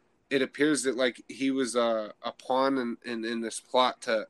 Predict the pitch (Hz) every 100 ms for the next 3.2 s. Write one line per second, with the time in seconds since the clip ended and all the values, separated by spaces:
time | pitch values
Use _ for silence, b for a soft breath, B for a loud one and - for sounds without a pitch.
0 | 120 117 123 123 117 - 127 120 117 101
1 | 117 120 113 - 123 123 131 139 - _
2 | B B B _ - - 117 113 110 107
3 | 107 104